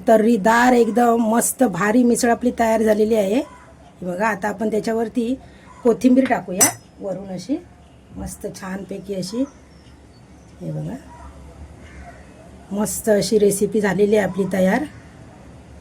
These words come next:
हे बघा, चला बघा मिसळ, आ हा हा, काय भारी झाली आहे हो, काय मस्त सुवास पसरला आहे. मला तर एवढी भूक लागली आहे ना. हे बघा, आता आपण सर्विंग प्लेटमध्ये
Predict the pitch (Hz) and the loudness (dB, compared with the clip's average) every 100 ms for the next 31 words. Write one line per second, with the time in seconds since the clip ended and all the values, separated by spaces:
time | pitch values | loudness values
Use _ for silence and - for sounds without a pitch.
0 | - 190 175 170 202 294 - - - - | -16 -6 -4 -2 -4 -8 -14 -20 -20 -20
1 | - - - - - - - - - - | -20 -20 -20 -20 -20 -20 -20 -20 -20 -20
2 | - - - - - - - - - - | -20 -20 -20 -20 -18 -18 -18 -20 -20 -20
3 | - - - - - - - - 214 226 | -20 -20 -20 -20 -20 -20 -14 -4 2 4
4 | 226 226 294 262 233 254 233 214 202 208 | 6 8 10 10 8 4 2 2 0 0
5 | 190 190 185 190 180 147 170 240 240 247 | 0 -2 -2 -2 -2 0 4 6 8 8
6 | 247 254 349 359 - - - - - - | 8 6 2 -2 -12 -10 -10 -12 -16 -12
7 | 196 233 196 202 208 - 262 247 226 240 | -4 -2 -2 -4 -4 4 4 4 2 4
8 | 269 277 240 247 233 240 226 220 233 247 | 2 2 -2 0 2 2 2 2 2 2
9 | 226 226 226 202 226 254 247 254 269 262 | 4 4 4 0 0 2 4 6 6 6
10 | 247 233 220 214 269 320 - - - 208 | 0 -2 -2 0 -2 -4 -18 -20 -12 -10
11 | 202 240 269 240 277 320 - - - 240 | -4 0 2 2 2 -2 -10 -20 -2 0
12 | 226 269 269 247 254 254 240 233 | 6 4 6 0 2 2 2 0